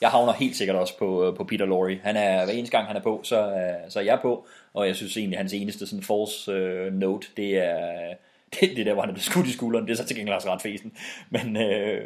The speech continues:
men, øh, jeg synes alt det andet, der synes jeg faktisk, han er rigtig god. Altså, øh, jeg kommer til at have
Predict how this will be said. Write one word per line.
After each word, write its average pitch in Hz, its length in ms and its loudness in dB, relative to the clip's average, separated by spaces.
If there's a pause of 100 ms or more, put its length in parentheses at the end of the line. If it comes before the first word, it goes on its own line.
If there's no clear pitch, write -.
(120)
men, 107 280 -2
øh, 98 320 -2
jeg 98 200 -8
synes 107 180 -4
alt 110 140 0
det 98 60 -2
andet, 101 200 -4
der 123 60 0
synes 147 180 -2
jeg 165 80 -2
faktisk, 113 220 -2
han 123 80 -8
er 107 80 -2
rigtig 156 200 -4
god. 196 260 -2
Altså, 104 460 0
øh, 98 220 2
jeg 127 100 2
kommer 143 200 -4
til 180 120 -2
at 123 180 4
have 107 220 2